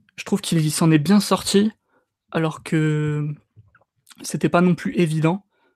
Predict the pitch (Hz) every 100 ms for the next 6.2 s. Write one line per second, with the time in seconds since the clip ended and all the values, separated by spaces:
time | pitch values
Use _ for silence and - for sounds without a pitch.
0 | _ - 165 170 151 165 160 185 160 151
1 | 175 165 151 156 - 151 151 151 151 170
2 | - 151 147 - - 151 _ _ _ _
3 | _ - - 160 165 - 165 156 151 151
4 | 170 _ _ _ 170 160 160 - 185 165
5 | 151 160 160 156 165 165 - 170 - 156
6 | 175 190